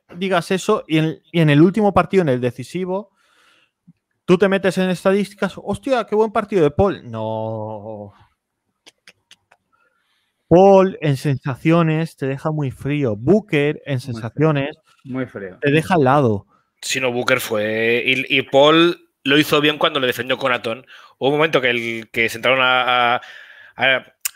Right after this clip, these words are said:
Speaker 3: a Drew y pusieron a, a Conaton, y entonces sí que fue cuando, cuando Paul empezó a meter, pero me acuerdo que la, en el
Speaker 1: En el
Speaker 3: primer
Speaker 1: s-, en el
Speaker 3: cuarto,
Speaker 1: segundo cuarto,
Speaker 3: en el
Speaker 1: y
Speaker 3: primer cuarto, Paul falló cinco tiros seguidos, aquellos fáciles,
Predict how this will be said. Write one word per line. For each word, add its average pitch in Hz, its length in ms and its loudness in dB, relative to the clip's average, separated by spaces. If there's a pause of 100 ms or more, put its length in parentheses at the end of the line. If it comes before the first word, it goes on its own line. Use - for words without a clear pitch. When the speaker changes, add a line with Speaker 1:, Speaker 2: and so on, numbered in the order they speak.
Speaker 3:
a 123 100 -2
Drew 151 300 2
y 131 80 -6
pusieron 123 260 -6
a, 123 300 -2
a 120 120 -2
Conaton, 135 460 -2
y 135 80 -4
entonces 123 300 -4
sí 135 120 -8
que 131 100 -4
fue 127 120 -6
cuando, 135 340 0
cuando 127 360 -4
Paul 127 240 0
empezó 131 340 -4
a 120 40 -2
meter, 127 220 -2
pero 151 140 -2
me 123 160 -4
acuerdo 120 240 -4
que 135 60 0
la, 135 140 2
en 127 160 -6
el - 20 -
Speaker 1:
En 139 100 0
el 143 120 2
Speaker 3:
primer 127 80 2
Speaker 1:
s-, 139 120 -6
en 131 120 4
el 131 40 4
Speaker 3:
cuarto, 143 180 0
Speaker 1:
segundo 151 360 2
cuarto, 123 580 0 (120)
Speaker 3:
en - 100 0
el 156 80 4
Speaker 1:
y 151 40 4
Speaker 3:
primer 147 220 2
cuarto, 151 380 0
Paul 143 120 2
falló 143 260 0
cinco 175 580 -4
tiros 165 240 0
seguidos, 147 340 -2
aquellos 147 300 0
fáciles, 147 640 -2